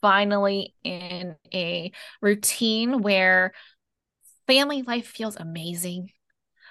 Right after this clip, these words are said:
I am regularly connecting with my husband, and I am giving myself time. So a couple times a week, I'm doing, like, hiit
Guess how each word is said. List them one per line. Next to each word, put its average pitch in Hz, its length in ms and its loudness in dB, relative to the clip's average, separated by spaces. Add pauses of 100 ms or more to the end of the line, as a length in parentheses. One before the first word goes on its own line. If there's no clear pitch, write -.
(140)
I 185 180 2
am 214 180 0
regularly 226 840 2
connecting 190 580 -2
with 185 240 -10
my 180 120 -8
husband, 180 680 -4 (160)
and 247 520 0
I 202 380 -2
am 185 420 -8 (260)
giving 226 360 -2
myself 190 600 -2
time. - 540 -6 (380)
So 185 600 4 (460)
a - 20 -12
couple 214 320 -2
times 208 380 -2
a 196 80 -2
week, 214 500 -2
I'm 190 260 0
doing, 196 460 -2
like, 170 280 -2
hiit - 480 -2